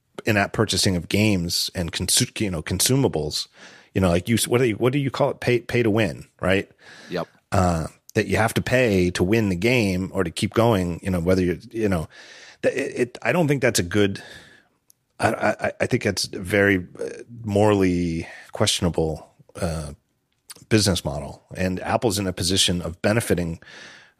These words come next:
Speaker 1: uh, quite a bit on this, on, on, and particularly in the area where they're, they're directing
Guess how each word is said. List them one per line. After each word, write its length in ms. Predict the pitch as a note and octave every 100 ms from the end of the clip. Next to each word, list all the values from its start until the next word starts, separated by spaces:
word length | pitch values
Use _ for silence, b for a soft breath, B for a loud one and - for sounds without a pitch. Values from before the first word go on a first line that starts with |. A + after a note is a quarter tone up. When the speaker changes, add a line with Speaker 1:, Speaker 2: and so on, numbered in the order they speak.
| -
Speaker 1:
uh, 260 | F#2+ F2 D#2+
quite 220 | - B2
a 60 |
bit 340 | G2 B2+ - - B B B B -
on 180 | G2 F2
this, 280 | E2 - - - F#2
on, 200 | F#2 F#2+
on, 160 | A2 G#2
and 120 | G#2
particularly 540 | G#2 D3+ D3 A2 G#2
in 80 | G2+
the 160 | G#2 A2
area 340 | A#2 A#2+ A2
where 160 | G2+ G2+
they're, 280 | G2+ G#2 A#2+ C3
they're 160 | A2+ A2
directing 800 | B2+ C#3+ F3+ F3+ E3 D3+ D#3